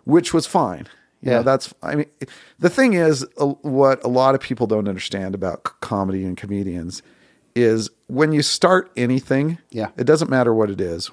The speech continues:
Speaker 1: When you start at anything, you're not gonna be good at it at first.
Speaker 2: Right.
Speaker 1: And the only way to get good at comedy is to get in a front of a room of people and do
Speaker 2: Yeah.
Speaker 1: it.
Speaker 2: But you were great. I mean, I still remember that night,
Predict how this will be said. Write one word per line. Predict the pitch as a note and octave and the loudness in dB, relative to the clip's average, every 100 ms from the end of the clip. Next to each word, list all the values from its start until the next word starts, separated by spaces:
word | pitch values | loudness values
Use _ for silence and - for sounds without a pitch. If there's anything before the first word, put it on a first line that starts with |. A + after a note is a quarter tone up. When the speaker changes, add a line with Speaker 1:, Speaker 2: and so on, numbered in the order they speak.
| - | -6
Speaker 1:
When | A#2 | -2
you | A#2+ | -2
start | - - C3+ C3 | 0 2 4 4
at | A#2+ | 0
anything, | A2 G#2+ G2+ G2 - - _ | -2 -2 -4 -6 -12 -20 _
you're | - A#2+ | 0 2
not | A#2+ A#2+ | 4 2
gonna | A#2+ G#2+ | 0 -4
be | G2+ | -4
good | G2 G#2+ | 0 0
at | F2+ - | 0 -6
it | - | -12
at | - | -16
first. | - - - - | -8 -8 -8 -2
Speaker 2:
Right. | A#2 G#2 - - _ _ | 0 0 -6 -18 _ _
Speaker 1:
And | A#2+ B2 | -2 0
the | C3 | 2
only | D#3 D#3 D3 | 2 4 4
way | B2+ C3 | 4 4
to | A#2 | 4
get | G#2 G2+ | 0 0
good | G#2 G2 | -2 -2
at | |
comedy | - B2 B2 F#2+ G2 | -4 -2 -2 -2 -4
is | - F#2+ | -6 -8
to | G#2 | -6
get | G2 G#2+ | -2 -2
in | G2+ | -4
a | |
front | - G2+ | -4 -4
of | G2 | -2
a | |
room | F#2+ F#2+ | -4 -6
of | F#2+ | -6
people | - F#2+ - - | -8 -8 -6 -6
and | A2 | -6
do | B2 | -2
Speaker 2:
Yeah. | C#3 | -2
Speaker 1:
it. | - - _ - | -4 -10 _ -6
Speaker 2:
But | B2+ | 2
you | F3 | 4
were | G#3 B2 | 4 4
great. | B2+ A#2 F#2 F#2 - | 4 6 4 -4 -2
I | A2+ | 2
mean, | A#2 | 6
I | B2+ D3 | 6 4
still | - C3 | 2 2
remember | A2 G#2 G#2+ G#2 | 2 2 2 0
that | F#2+ F#2 F2+ | -2 -4 -4
night, | F2+ E2+ F#2 | -4 -4 -6